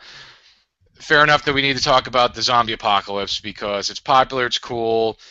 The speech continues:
and, you know, we are f-, been fans of it for a long time, you know, way before, 'cause, you know, we're hipsters 'cause we were into it before everybody else was. <laughs> So, uh,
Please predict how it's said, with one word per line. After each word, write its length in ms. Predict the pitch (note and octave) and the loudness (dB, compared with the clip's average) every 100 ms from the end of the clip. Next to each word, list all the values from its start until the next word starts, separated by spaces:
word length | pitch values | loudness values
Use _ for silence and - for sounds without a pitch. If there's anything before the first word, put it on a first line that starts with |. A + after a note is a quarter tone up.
| - - | -20 -6
and, 240 | B2+ C3 | -2 -2
you 60 | E3+ | 0
know, 140 | F#3 | 0
we 280 | D#3+ D3+ D3+ | 2 2 4
are 260 | D3 D3 C#3 | 6 6 4
f-, 180 | - - | 2 -2
been 140 | C3+ | -4
fans 320 | B2+ C3 C3 | 2 2 2
of 60 | B2+ | 0
it 60 | B2+ | -2
for 180 | C3 | 0
a 40 | B2+ | 2
long 240 | B2 B2 | 4 4
time, 420 | A#2 C3 A#2+ A#2+ A2+ | 2 2 2 0 -4
you 100 | B2 | -8
know, 80 | A#2 | -4
way 200 | C3 D3 | 4 4
before, 400 | D3 C#3 D3 C#3 | 4 -2 0 2
'cause, 200 | C3+ B2+ | 2 0
you 40 | C#3+ | 0
know, 80 | B2 | 0
we're 140 | F3 | 2
hipsters 540 | - G3+ - B2 A#2 A2 | 4 4 2 -2 -4 -4
'cause 200 | B2 A#2+ | -2 -4
we 160 | B2+ D#3+ | 0 2
were 80 | |
into 220 | D3+ E3 C#3 | 2 2 -2
it 60 | |
before 240 | B2 B2 D3 | -4 -2 0
everybody 340 | D#3+ C#3+ B2+ | 0 0 0
else 220 | C#3 E3+ | 0 0
was. 380 | C#3 G#2 F#2+ - | -2 -4 -4 -6
<laughs> 260 | - C3+ A3+ | -8 -4 2
So, 480 | - D#3 D#3 D3+ D3 | 4 6 6 6 6
uh, 540 | D3+ - F3+ - E3+ | 6 4 -2 -2 -4